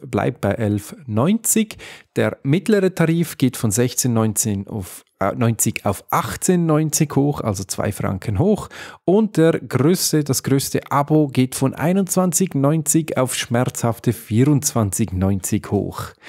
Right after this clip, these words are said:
Ja, wird immer teurer und immer mehr bei diesen ganzen Abokosten. Zu guter Letzt aber noch schöne Neuigkeiten am Singles Day, am elften elften. Vor kurzem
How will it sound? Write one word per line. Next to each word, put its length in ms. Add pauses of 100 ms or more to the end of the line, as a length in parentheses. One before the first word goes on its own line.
(560)
Ja, 360 (140)
wird 240
immer 280
teurer 640
und 400
immer 360 (160)
mehr 340 (300)
bei 120
diesen 420 (120)
ganzen 500
Abokosten. 1000 (440)
Zu 100
guter 220
Letzt 320
aber 200
noch 280
schöne 380
Neuigkeiten 840
am 240
Singles 640
Day, 420 (340)
am 260
elften 460
elften. 640 (160)
Vor 240
kurzem 420